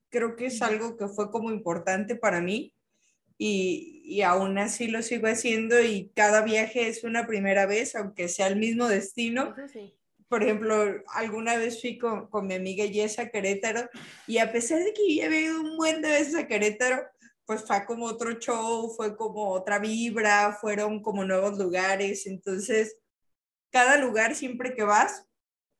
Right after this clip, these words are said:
Speaker 1: te ofrece algo completamente diferente y la gente con la que vas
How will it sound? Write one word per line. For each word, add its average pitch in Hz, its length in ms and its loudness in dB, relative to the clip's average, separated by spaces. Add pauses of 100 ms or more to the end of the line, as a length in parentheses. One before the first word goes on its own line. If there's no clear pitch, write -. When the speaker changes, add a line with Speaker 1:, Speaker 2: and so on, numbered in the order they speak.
(260)
Speaker 1:
te 208 60 -2
ofrece 208 460 -2
algo 220 380 0
completamente 208 800 -2
diferente 208 840 -4 (400)
y 214 140 -2
la 190 160 4
gente 214 420 -4
con 196 140 -4
la 175 160 -4
que 180 80 -6
vas 185 340 0